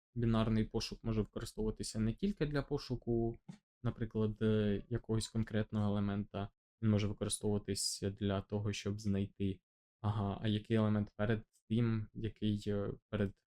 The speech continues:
тим, який нам потрібен. Або, наприклад, якщо у нас два однакових елемента, коли починаються ці копії, і скільки у нас таких однакових елементів.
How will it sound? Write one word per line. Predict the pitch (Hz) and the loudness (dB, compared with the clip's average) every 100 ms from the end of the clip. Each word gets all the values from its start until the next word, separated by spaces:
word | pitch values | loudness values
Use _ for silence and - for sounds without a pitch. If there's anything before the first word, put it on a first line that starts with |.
| _ _ _ _ - | _ _ _ _ 0
тим, | 113 110 | 4 4
який | 107 104 - 104 | 4 0 2 2
нам | 104 | 2
потрібен. | 101 101 - 107 101 98 _ _ - | 0 -4 -2 -2 -2 -4 _ _ -8
Або, | 104 101 101 101 95 _ _ | -2 2 4 2 0 _ _
наприклад, | 107 101 104 101 98 | -6 -2 -2 0 0
якщо | 104 - 107 | 0 0 2
у | |
нас | 101 98 | 2 2
два | - 104 101 | 0 2 4
однакових | 101 113 110 107 101 | 4 2 2 0 0
елемента, | 98 95 98 95 90 | 0 0 0 0 -4
коли | - 98 98 95 95 - _ | 0 2 4 2 -4 -10 _
починаються | 101 - 104 117 120 117 - 104 98 104 _ _ _ | -4 2 4 4 4 0 -2 -2 0 -2 _ _ _
ці | - 107 | -4 -4
копії, | - 110 107 98 95 | 0 -2 0 -2 -2
і | |
скільки | - 123 113 110 | -4 -4 -2 0
у | |
нас | 104 101 - | 0 0 -4
таких | 104 - 107 - | -8 -4 -4 -2
однакових | 101 101 - 98 - | -2 -2 -2 -6 -4
елементів. | 101 101 101 101 - 101 | -2 0 0 -4 -6 -8